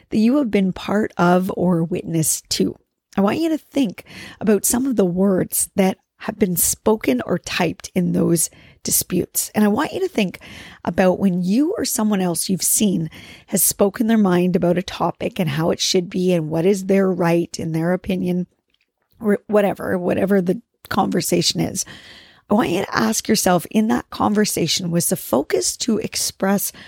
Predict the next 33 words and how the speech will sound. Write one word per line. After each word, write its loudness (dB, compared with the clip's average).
personal 0
liberties 2
and 0
argue 2
what -2
someone 2
was 0
entitled -4
to, -4
or 2
was 2
the -2
focus -2
to -4
bring 0
glory -2
to 0
God? -6
We've 2
all -2
been 0
on 2
the 4
receiving 2
end 0
of -4
a -2
keyboard 0
warrior 2
or -4
a -6
road 2
rager 0